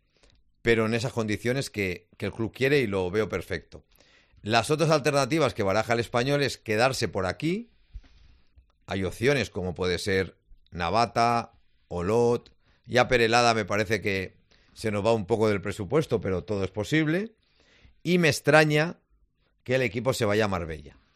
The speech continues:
Aunque yo siempre me he inclinado porque creo que el mejor sitio es Marbella. Porque allí se va a encontrar equipos de otras ligas. La zona de entrenamiento la conocen perfectamente.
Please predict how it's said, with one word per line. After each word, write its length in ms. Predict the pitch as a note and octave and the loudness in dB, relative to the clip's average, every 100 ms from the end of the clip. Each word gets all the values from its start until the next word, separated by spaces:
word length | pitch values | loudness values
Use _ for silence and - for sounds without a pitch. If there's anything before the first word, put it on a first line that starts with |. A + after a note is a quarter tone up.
| - _ _ | -20 _ _
Aunque 220 | - G#2 A#2 | -6 -2 0
yo 120 | D3+ | 0
siempre 260 | F3 E3 | 0 0
me 80 | D3+ | -2
he 40 | C3+ | -2
inclinado 460 | A#2+ B2+ E3+ B2 | -4 -2 2 0
porque 260 | G2 G2+ F#2 | -2 -6 -2
creo 200 | A#2 C#3 | -2 0
que 80 | B2 | 0
el 60 | |
mejor 320 | G#2 F#2+ A#2+ | -2 -2 -4
sitio 240 | - B2+ B2+ | -4 -6 -6
es 60 | |
Marbella. 580 | A2+ G2+ G#2+ D#3 F#2+ D2+ _ _ _ _ _ _ _ | -6 -6 -6 -6 -8 -14 _ _ _ _ _ _ _
Porque 240 | - G#2 G#2 | -8 -4 -2
allí 200 | G#2 B2+ | -2 0
se 100 | C3 | 0
va 80 | C3 | 0
a 20 | |
encontrar 680 | B2 B2 A2+ C#3+ D3 D3+ - _ _ _ _ _ _ | 0 -2 2 4 4 0 -8 _ _ _ _ _ _
equipos 480 | - F#2+ C3+ C#3+ A#2 | -10 -6 -4 0 0
de 60 | A2 | 0
otras 240 | A2+ A#2+ | 0 0
ligas. 600 | A#2+ D3 C3+ E3+ - - _ _ _ _ _ _ _ _ | 0 0 0 -4 -8 -18 _ _ _ _ _ _ _ _
La 200 | G#2 G#2 | -4 -4
zona 220 | - A#2+ | 0 0
de 80 | C3 | 0
entrenamiento 720 | A2+ A2+ A#2+ B2+ C#3+ A#2 A2 | 0 -2 -2 0 -2 -2 -2
la 140 | G2 F#2+ | -2 -2
conocen 340 | F#2+ G#2+ A#2 | -2 -2 -2
perfectamente. 920 | A2+ G#2+ G#2+ A#2 B2 D3 B2 D3+ F#3 | -2 -2 -2 -2 -2 -2 -2 -4 -4